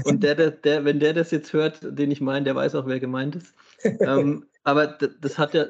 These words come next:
Speaker 1: also im Endeffekt, ähm, ist es ja nicht böse gemeint und jeder von uns hat es ja irgendwann mal lernen müssen. Und, ähm, muss man dann vielleicht auch lernen, dass man aus dieser Dreiecksbeziehung für sich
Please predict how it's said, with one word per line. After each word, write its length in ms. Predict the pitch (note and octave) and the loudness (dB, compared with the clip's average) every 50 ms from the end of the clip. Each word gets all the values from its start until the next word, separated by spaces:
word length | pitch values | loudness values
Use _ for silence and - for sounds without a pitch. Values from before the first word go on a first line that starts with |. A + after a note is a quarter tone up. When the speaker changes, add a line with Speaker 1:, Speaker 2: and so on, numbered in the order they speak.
| - | -6
Speaker 1:
also 200 | - B2+ C3+ C3+ | -6 -4 0 2
im 80 | D3 D3+ | 2 2
Endeffekt, 480 | D3+ E3 E3 - E3+ D3 - - - - | 2 0 0 -2 -2 -4 -4 -10 -2 0
ähm, 400 | G3 G3 - C#3 C#3 C#3 C#3 - | 2 2 4 2 2 2 0 -2
ist 180 | - C#3 - | -4 -6 -6
es 80 | D3+ - | -4 0
ja 100 | D#3+ D3 | 2 2
nicht 180 | D3 C#3 C#3 | 2 2 2
böse 220 | - D3 D3 D3 C#3 | 2 2 2 2 2
gemeint 400 | C3+ B2+ B2+ C3 C3+ D3+ E3+ E3+ | 0 2 2 2 0 0 0 -2
und 220 | D#3 C#3+ - - - - | -2 -4 -4 -6 -10 -6
jeder 240 | G#2 C3+ C3+ D3 C#3+ | 0 2 2 2 2
von 140 | C#3+ C#3+ | 2 2
uns 320 | C#3 C#3 C3+ - - - _ - | 0 0 -2 -4 -14 -20 _ -6
hat 180 | - B2+ C3 - | -4 -4 0 0
es 140 | D3+ - - | -2 0 0
ja 80 | C3+ | 0
irgendwann 320 | - C3 C#3 D3 C#3 C3 C3 | 2 2 0 2 2 2 2
mal 120 | C3 B2+ | 2 2
lernen 300 | B2+ B2+ C3 C3 C#3 D3 | 2 2 0 2 2 0
müssen. 400 | D3+ D#3+ D#3+ - F#3+ F#3 F#3 - - - - - - - _ _ _ | 0 0 0 0 0 -2 -2 -4 -10 -20 -20 -20 -20 -20 _ _ _
Und, 380 | - - C3 C3+ C3+ C3+ C3+ C3+ | 0 2 4 6 6 4 4 2
ähm, 260 | C3 B2+ C3 C3 C3 | 2 4 4 4 4
muss 220 | C3+ C3+ C3+ C3+ | 4 4 2 2
man 120 | D3 C3+ B2+ | 2 2 2
dann 160 | C3 C3 C3+ | 2 2 4
vielleicht 240 | - C#3 C3+ C3+ C#3 | 4 2 2 4 2
auch 160 | C3+ B2+ - | 0 2 4
lernen, 320 | C3 C3 C3 C3+ C#3+ C#3 | 2 4 4 4 4 4
dass 160 | C3 C3 - | 2 2 2
man 100 | C#3 C3 | 0 0
aus 220 | - A2+ B2+ - - | 2 0 -2 -2 0
dieser 240 | - C#3 C3 C#3 A#2+ | 0 2 2 2 0
Dreiecksbeziehung 1040 | B2 B2+ B2 C3 C3+ - - - - C3+ - - - C#3+ C3+ C3+ C3+ C3+ C3 C3+ | 2 2 2 2 0 -2 -6 -6 -6 -6 -6 -2 0 2 2 4 4 2 0 -2
für 160 | - - C3+ B2+ | -2 -2 -2 -2
sich 360 | - D3 C3+ - - - | 0 -2 -4 -4 -6 -14